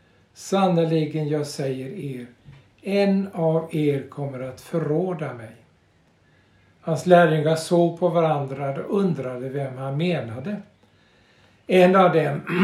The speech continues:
<clears throat> den som Jesus älskade, låg intill honom. Simon Petrus gjorde tecken åt honom att fråga Jesus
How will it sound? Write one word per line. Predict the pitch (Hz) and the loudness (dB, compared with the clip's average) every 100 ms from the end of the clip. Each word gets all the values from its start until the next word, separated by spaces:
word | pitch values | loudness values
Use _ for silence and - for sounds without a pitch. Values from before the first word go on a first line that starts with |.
| 180 160 | 6 6
<clears throat> | |
den | 160 156 | 4 4
som | - 160 | 2 0
Jesus | 156 170 - 143 - | 2 2 0 -4 -2
älskade, | 165 160 - - 143 123 131 139 180 | 0 0 -2 -10 -12 -10 -10 -10 -6
låg | 143 123 | -4 -4
intill | 147 147 160 117 | -6 -6 -6 -6
honom. | 110 110 113 - _ _ _ _ _ _ _ _ | -8 -12 -16 -20 _ _ _ _ _ _ _ _
Simon | - 190 180 175 | -2 2 4 4
Petrus | 151 170 180 180 160 - | 4 2 2 0 -4 -2
gjorde | 160 147 143 | -4 -4 -2
tecken | 165 160 - 151 | -2 -2 -4 -4
åt | 147 - | -4 -4
honom | 156 139 131 | -4 -4 -6
att | 135 | -10
fråga | - 185 196 - 143 175 | -6 -2 0 0 -2 -4
Jesus | 202 160 - - - - | -2 -6 -8 -14 -16 -18